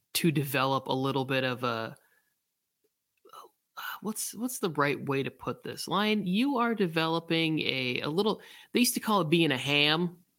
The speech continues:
attention, which is fine. I like it. I like attention too, or I wouldn't,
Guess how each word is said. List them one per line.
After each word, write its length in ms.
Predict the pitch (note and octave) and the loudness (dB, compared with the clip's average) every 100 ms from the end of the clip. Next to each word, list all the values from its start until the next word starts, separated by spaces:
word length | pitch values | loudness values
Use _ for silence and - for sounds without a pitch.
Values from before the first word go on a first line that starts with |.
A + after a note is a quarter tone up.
| _ _ _ - | _ _ _ -10
attention, 680 | D3 - D#3+ E3 - G3 G3 _ _ _ _ - | -8 -2 -2 0 0 0 -2 _ _ _ _ -8
which 160 | F#4+ | -4
is 120 | F4 - | -4 0
fine. 400 | - F3+ A#3 A#3 _ _ _ _ - | 2 2 0 -6 _ _ _ _ -4
I 100 | G#3+ | 2
like 280 | G#3+ G#3 A3+ | 4 4 2
it. 80 | |
I 60 | A3 | 4
like 200 | G#3+ G#3+ | 2 2
attention 460 | F#3+ F#3 F3 - C#3 | 0 0 0 0 -2
too, 300 | - F#3+ A3 | 2 4 4
or 140 | D3+ | 2
I 40 | |
wouldn't, 320 | C3+ D3 C3+ | 2 0 0